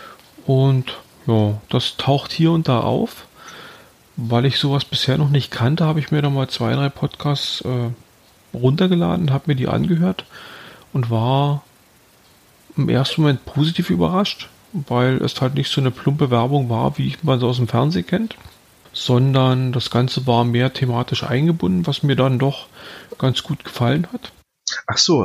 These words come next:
Speaker 2: äh, du redest jetzt sozusagen von diesen, von diesen, von Werbung im Podcast.
Speaker 1: Genau, also von werbeunterstützten Podcasts. Im Prinzip
Speaker 2: Mhm.
Speaker 1: heißen die jetzt aber, sie sind halt so unterstützt.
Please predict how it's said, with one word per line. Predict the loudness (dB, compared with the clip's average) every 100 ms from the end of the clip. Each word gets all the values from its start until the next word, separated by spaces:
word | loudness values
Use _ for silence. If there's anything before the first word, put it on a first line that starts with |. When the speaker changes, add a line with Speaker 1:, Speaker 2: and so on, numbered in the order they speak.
| 0
Speaker 2:
äh, | -2 0 -2 -6 _ _ _
du | 0
redest | 2 2 0 -2
jetzt | -6
sozusagen | -10 -6 -4 2 4 4 2 0 -4 -12 _ -20 -14
von | -4 -4
diesen, | -2 -4 -4 -4 _ -12
von | -8
diesen, | -6 -4 -4 -4 -10 -4
von | -2 2
Werbung | 4 4 2 -2
im | -2
Podcast. | -6 -6 -6 -12 -12 -12 -10 -2
Speaker 1:
Genau, | 2 4 4 2 -2 -8 -12 -4
also | -2 0
von | 0 2
werbeunterstützten | 2 2 0 0 0 -2 -4 -6
Podcasts. | -2 -2 0 0 0 -2 -6
Im | -4 0
Prinzip | 2 4 4 2
Speaker 2:
Mhm. | 0
Speaker 1:
heißen | 0 2 -2
die | -2 2
jetzt | 2 0 -2
aber, | -2 0 0 0 0
sie | 0
sind | -2 -2
halt | -4
so | -2
unterstützt. | -2 -2 -4 -6 -8 -8